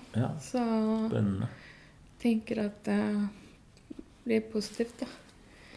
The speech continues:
Speaker 1: Hva mer tenker du, hva tenker du er de positive sidene hvis du klarer deg lenge uten, liksom, at du klarer å legge det helt vekk?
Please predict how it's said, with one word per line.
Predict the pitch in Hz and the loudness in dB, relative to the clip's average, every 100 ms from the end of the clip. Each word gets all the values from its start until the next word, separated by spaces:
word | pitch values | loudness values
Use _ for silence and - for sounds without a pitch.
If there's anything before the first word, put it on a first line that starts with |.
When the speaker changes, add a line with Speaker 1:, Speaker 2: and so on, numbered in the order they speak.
| - - - - - - - 120 | -20 -20 -20 -20 -20 -20 -2 6
Speaker 1:
Hva | 143 | 8
mer | 131 123 127 | 10 10 8
tenker | - 113 107 | 6 6 6
du, | 107 | 6
hva | 135 | 6
tenker | 143 117 | 6 8
du | 113 | 10
er | 110 | 12
de | 120 117 | 10 8
positive | 117 110 - 101 101 | 4 0 4 4 6
sidene | 104 104 139 | 6 6 4
hvis | 120 | 4
du | 107 | 2
klarer | 104 104 95 98 | 8 10 10 10
deg | 101 101 101 101 101 101 | 10 10 8 8 8 8
lenge | 101 101 98 | 8 8 8
uten, | 95 87 90 | 6 2 -2
liksom, | 92 104 101 | 0 0 0
at | 92 | 2
du | 95 95 95 | 4 4 2
klarer | 104 - | 2 2
å | 95 | 4
legge | 92 92 | 6 6
det | 95 | 4
helt | 90 | 6
vekk? | 98 113 | 6 4